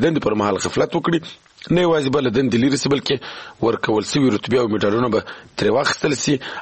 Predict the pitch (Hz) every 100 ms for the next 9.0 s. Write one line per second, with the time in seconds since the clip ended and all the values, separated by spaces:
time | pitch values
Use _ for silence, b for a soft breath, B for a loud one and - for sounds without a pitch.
0 | B 113 107 107 101 135 123 110 - B
1 | B - 185 170 151 113 - 151 120 -
2 | 117 113 107 - B B - 135 - 170
3 | - 139 151 - B B - 107 101 131
4 | 120 - 107 92 120 110 101 95 85 143
5 | 151 B B B - 107 90 - 120 98
6 | - 98 - B B B B B - 156
7 | 165 160 - 147 B B 117 139 - 160
8 | 143 139 196 170 - 131 - B B B